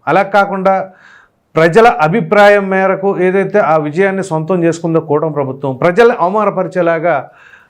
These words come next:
మరి ఆ వెన్నుపోటు దినం అని జూన్ నాలుగవ తేదీన అంటే అనుకోరంటారా? ఖచ్చితంగా అనుకుంటారు.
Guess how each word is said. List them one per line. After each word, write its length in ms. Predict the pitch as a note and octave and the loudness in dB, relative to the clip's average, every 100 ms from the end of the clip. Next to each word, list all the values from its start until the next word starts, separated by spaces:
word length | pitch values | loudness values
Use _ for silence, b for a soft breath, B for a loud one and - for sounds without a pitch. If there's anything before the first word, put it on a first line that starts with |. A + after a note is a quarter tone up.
| - | -4
మరి 280 | D#3 D#3 D3 | 0 0 0
ఆ 120 | D3 | 0
వెన్నుపోటు 440 | C#3+ E3+ F3+ G3 | 0 -2 -2 -2
దినం 280 | E3 D3+ E3+ | -2 -4 -2
అని 440 | E3 D#3 C#3+ A#2+ A#2+ | -2 -2 -2 -4 -2
జూన్ 180 | F3+ | 0
నాలుగవ 280 | D#3+ D#3+ E3+ | 0 -2 -4
తేదీన 280 | D#3 D#3 D3+ | -4 -4 -4
అంటే 180 | D3 C#3+ | -2 -2
అనుకోరంటారా? 680 | A#2 B2+ D3 D3 D3+ E3 F#3+ _ _ _ - | -4 -4 -4 -4 -8 -8 -12 _ _ _ -8
ఖచ్చితంగా 380 | C3+ D3+ D#3 C3+ | -8 -6 -4 -4
అనుకుంటారు. 440 | G#2+ F#2+ C#2 - | -8 -10 -12 -14